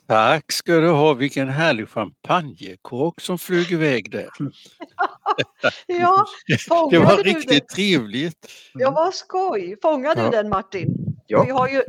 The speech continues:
Speaker 2: vår nestor med inom poddande också.
Speaker 3: Mm.
Speaker 2: Fick, fick du tag på
Speaker 3: Ja.
Speaker 2: korken?
Speaker 3: Ja, jag tog ett djupt andetag och fångade den i luften här.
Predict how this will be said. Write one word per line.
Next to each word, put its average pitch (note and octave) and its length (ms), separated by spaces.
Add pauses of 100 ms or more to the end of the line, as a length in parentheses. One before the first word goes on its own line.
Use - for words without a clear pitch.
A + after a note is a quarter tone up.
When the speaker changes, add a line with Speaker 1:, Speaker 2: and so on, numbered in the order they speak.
Speaker 2:
vår A3+ 540
nestor D4 480
med G3 300
inom G3+ 360
poddande E3 520
också. - 420 (640)
Speaker 3:
Mm. D#3 180 (140)
Speaker 2:
Fick, C4 200 (400)
fick - 120
du C4 60
tag D4 160
på A#3+ 60
Speaker 3:
Ja. - 120
Speaker 2:
korken? G3 460 (120)
Speaker 3:
Ja, D3 500
jag C3+ 140
tog F3+ 180
ett D#3 100
djupt F3 260
andetag A#2+ 640 (100)
och - 300
fångade G#2+ 340
den A2+ 120
i B2 40
luften A2+ 360
här. G2+ 180